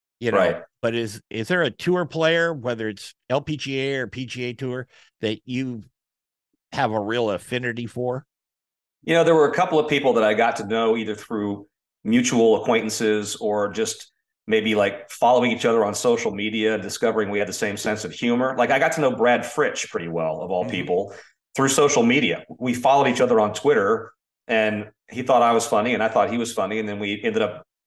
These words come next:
Speaker 2: you know, seeing each other in an airport somewhere and kind of became friendly. And, um, you know, he's been on and off the P G A Tour over the last couple of years. Rob Oppenheim, who lives in Orlando,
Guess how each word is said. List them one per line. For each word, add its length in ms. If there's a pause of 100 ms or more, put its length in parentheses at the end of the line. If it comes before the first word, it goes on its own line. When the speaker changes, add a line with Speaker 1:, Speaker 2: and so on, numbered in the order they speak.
Speaker 2:
you 100
know, 80
seeing 240
each 120
other 200
in 60
an 80
airport 600
somewhere 420
and 100
kind 160
of 60
became 300
friendly. 440
And, 220 (340)
um, 140
you 60
know, 60
he's 120
been 120
on 180
and 80
off 160
the 60
P 160
G 160
A 100
Tour 200
over 100
the 60
last 320
couple 240
of 60
years. 320
Rob 240
Oppenheim, 600
who 120
lives 280
in 80
Orlando, 680